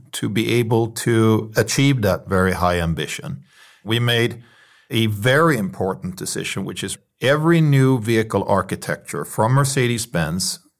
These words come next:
from twenty twenty-five forward will fundamentally be developed as an electric-only architecture,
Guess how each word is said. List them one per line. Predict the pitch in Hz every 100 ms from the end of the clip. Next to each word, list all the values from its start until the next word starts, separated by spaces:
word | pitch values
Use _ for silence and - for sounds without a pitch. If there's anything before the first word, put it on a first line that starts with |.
| -
from | - 113 117 139 139
twenty | - 127 120 120 120
twenty-five | 120 107 101 - 101 95 92 92 85 - _
forward | - - 123 104 73 80 85 - _ _ _ _ -
will | 98
fundamentally | 92 - 143 160 175 160 135 135 123 117
be | 107
developed | 101 101 98 98 98 - -
as | 87 90 90 - -
an | 95
electric-only | 95 98 104 - 104 101 - 95 95 90 87 85 _
architecture, | 85 87 85 - - - -